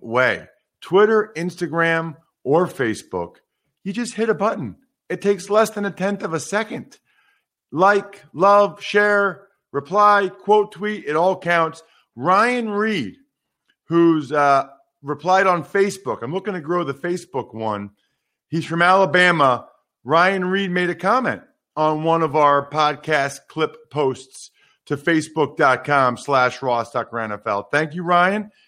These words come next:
Send me an email, ross at ross tucker dot com. Let me know. You want a signed picture, signed press pass, whatever you want, buddy.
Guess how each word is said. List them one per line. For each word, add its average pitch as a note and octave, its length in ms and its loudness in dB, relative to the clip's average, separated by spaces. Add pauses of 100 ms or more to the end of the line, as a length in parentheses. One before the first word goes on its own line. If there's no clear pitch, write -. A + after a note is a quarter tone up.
Send D#3 260 0
me D#3+ 120 -2
an D#3+ 80 -2
email, G#3 360 2
ross D#3+ 380 0
at D#3 180 0
ross E3 280 -2
tucker E3 260 -2
dot E3 240 -2
com. G3 240 0
Let D#3 100 -4
me D3 120 -6
know. F#3+ 380 0 (300)
You D3+ 60 -6
want D#3 140 0
a C#3 40 -2
signed D3 400 0
picture, G#3+ 680 0 (240)
signed D3 420 0
press G#3 320 0
pass, G3+ 560 0 (300)
whatever G3+ 320 4
you F3+ 100 4
want, C3 200 0
buddy. A#2 280 0